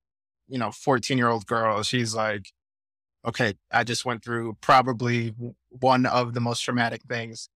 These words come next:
in that world," right? It can only, you can only imagine that that might not be the only thing, but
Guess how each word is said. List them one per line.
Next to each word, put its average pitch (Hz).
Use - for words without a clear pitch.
in 135
that 127
world," 113
right? 117
It 113
can 117
only, 110
you -
can 143
only 139
imagine 139
that 120
that 120
might 117
not 117
be 117
the 113
only 113
thing, 92
but 110